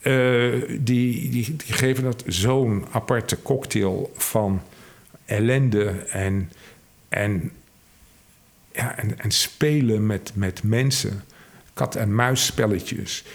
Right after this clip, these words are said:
Dan nog het inzetten van, eh, van, van Joden voor die smerige praktijken. Hè, ook dat, eh, gebeurt. Er valt heel veel,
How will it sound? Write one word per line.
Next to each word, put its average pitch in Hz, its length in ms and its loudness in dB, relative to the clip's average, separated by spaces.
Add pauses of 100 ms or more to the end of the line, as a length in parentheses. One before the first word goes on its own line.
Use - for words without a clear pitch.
(120)
Dan 120 200 0
nog 123 120 0
het 117 140 -4 (200)
inzetten 131 720 2
van, 104 480 0
eh, 101 400 0
van, 95 460 -2
van 95 540 -4 (360)
Joden 95 640 0 (380)
voor 110 500 0 (220)
die 104 640 -2
smerige 107 840 0 (320)
praktijken. 165 720 0 (220)
Hè, 135 200 -2
ook 120 220 2
dat, 139 400 0
eh, 117 260 0 (100)
gebeurt. 101 460 0
Er 110 120 0
valt 117 360 -2 (120)
heel 123 580 0
veel, 110 600 -2